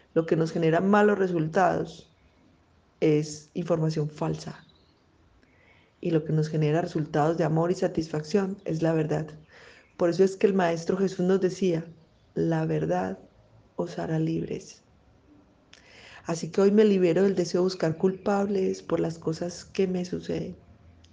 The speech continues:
Si tuvieras un termómetro y te pudieras colocar ese termómetro y medir el nivel de odio, resentimiento, deseo de venganza que tienes en tu ser,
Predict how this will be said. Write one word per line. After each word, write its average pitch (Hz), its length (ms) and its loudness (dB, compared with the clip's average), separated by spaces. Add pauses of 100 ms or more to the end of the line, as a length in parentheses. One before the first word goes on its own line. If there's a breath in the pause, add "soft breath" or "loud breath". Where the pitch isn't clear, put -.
(480 loud breath)
Si - 140 0
tuvieras 233 320 8
un 254 140 0
termómetro 214 640 2 (380)
y - 80 -4
te 175 100 0
pudieras 180 380 2
colocar 175 340 2
ese 196 120 2
termómetro 165 760 -2 (340 loud breath)
y 185 120 -6
medir 175 240 0
el 202 120 4
nivel 170 300 2
de 180 120 2
odio, 208 380 4
resentimiento, 185 920 0
deseo 185 240 0
de 190 100 0
venganza 165 460 -4
que 185 120 -6
tienes 165 280 -4
en 175 100 -2
tu 165 160 -8
ser, 165 300 -2